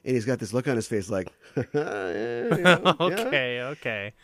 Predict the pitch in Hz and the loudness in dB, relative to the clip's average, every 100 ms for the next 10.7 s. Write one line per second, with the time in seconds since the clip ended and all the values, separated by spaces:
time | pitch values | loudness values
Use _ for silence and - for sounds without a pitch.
0 | - 143 135 139 - 135 127 120 147 147 | -2 2 2 0 -6 -6 -2 2 4 4
1 | 131 127 156 190 135 135 110 104 110 95 | 0 2 4 4 2 -2 -6 -6 -6 -8
2 | - - 120 139 165 - - _ - - | -12 -20 -2 2 2 0 -10 _ -10 -6
3 | 123 135 127 107 85 - 95 87 - 110 | 2 4 4 2 -4 -6 -6 -6 -4 -2
4 | 101 76 73 76 92 104 120 107 113 104 | -2 -4 -10 -8 -2 -2 -2 -2 -2 -2
5 | 95 - - _ _ _ _ _ _ _ | -2 -8 -12 _ _ _ _ _ _ _
6 | _ _ - 208 160 151 147 156 131 160 | _ _ -12 0 4 4 4 2 2 0
7 | 147 143 120 110 117 101 90 87 - - | 0 2 0 0 0 0 0 -2 -6 -8
8 | - 208 131 135 135 131 135 170 233 101 | -4 -4 -2 2 4 4 2 -2 -4 -4
9 | 95 85 78 76 71 78 78 90 - - | -2 -4 -4 -6 -6 -6 -6 -8 -12 -20
10 | - _ - 113 104 95 101 | -20 _ -4 0 0 -2 -8